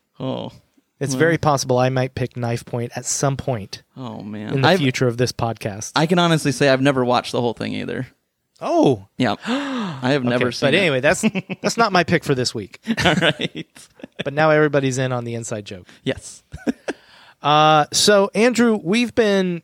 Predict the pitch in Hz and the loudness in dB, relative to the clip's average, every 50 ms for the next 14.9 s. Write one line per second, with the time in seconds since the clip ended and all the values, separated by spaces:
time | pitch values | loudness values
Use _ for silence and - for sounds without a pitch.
0 | _ 139 143 143 139 143 139 135 135 127 127 127 127 127 127 127 127 127 120 117 | _ 0 2 2 2 2 2 2 2 2 2 2 0 0 0 2 2 2 2 2
1 | 113 113 117 113 110 110 113 117 107 - - 120 123 117 110 113 110 110 117 123 | 0 -2 -2 -2 -2 -4 -4 -6 -8 -8 -8 -6 -4 -2 -2 0 0 0 -2 -4
2 | - - - _ _ _ _ _ - 131 131 120 - 185 269 - - - _ _ | -6 -12 -20 _ _ _ _ _ -2 0 0 0 0 -2 -6 -6 -12 -20 _ _
3 | _ _ _ _ - - - - 220 - - 220 - - - 180 127 156 170 - | _ _ _ _ -6 0 0 2 0 2 0 0 0 0 -2 0 0 0 0 0
4 | 226 180 - - 143 131 123 123 127 127 123 123 _ - - _ _ _ _ _ | -2 -2 0 0 0 0 2 0 0 0 -2 -2 _ -12 -20 _ _ _ _ _
5 | _ _ _ _ _ _ _ 123 113 147 156 143 131 123 123 127 110 101 123 - | _ _ _ _ _ _ _ -4 2 2 2 2 2 0 -2 -2 -2 -2 -8 -10
6 | - - _ _ _ _ _ _ _ - - 415 453 - - _ _ _ _ _ | -12 -16 _ _ _ _ _ _ _ -2 0 0 0 -2 -4 _ _ _ _ _
7 | _ _ _ _ _ - 123 120 113 117 117 135 143 151 160 160 156 139 156 147 | _ _ _ _ _ -12 -8 -6 -6 -4 -2 -2 0 0 0 0 0 0 0 2
8 | 143 139 135 127 135 135 - - 143 131 131 - 131 135 131 120 127 123 123 123 | 2 2 2 2 2 2 2 2 0 0 -4 -2 0 0 2 2 2 2 2 0
9 | 120 107 _ _ _ _ _ _ _ _ _ - - - - 127 117 - - - | -2 -6 _ _ _ _ _ _ _ _ _ -6 -4 -2 -2 -2 -4 -4 -6 -8
10 | - _ - 131 135 131 120 131 139 131 123 - 95 113 123 - _ _ _ _ | -8 _ 0 2 2 2 4 2 0 2 0 -2 -4 -4 -6 -8 _ _ _ _
11 | _ _ _ _ _ _ _ _ - 87 117 202 202 113 87 - - - - - | _ _ _ _ _ _ _ _ -6 0 2 2 2 2 -2 -6 -10 -14 -12 -8
12 | - 104 160 180 104 - - _ _ _ _ _ _ _ _ _ _ _ _ _ | -4 -4 -2 -4 -4 -6 -10 _ _ _ _ _ _ _ _ _ _ _ _ _
13 | _ _ _ _ _ _ _ _ _ - - - - 175 165 156 143 160 170 175 | _ _ _ _ _ _ _ _ _ -8 -2 2 4 4 4 6 6 4 4 4
14 | 180 175 170 156 160 143 151 147 135 - 160 139 131 151 139 139 135 139 | 2 0 2 0 2 2 2 2 2 2 0 0 0 -2 -4 -4 -6 -10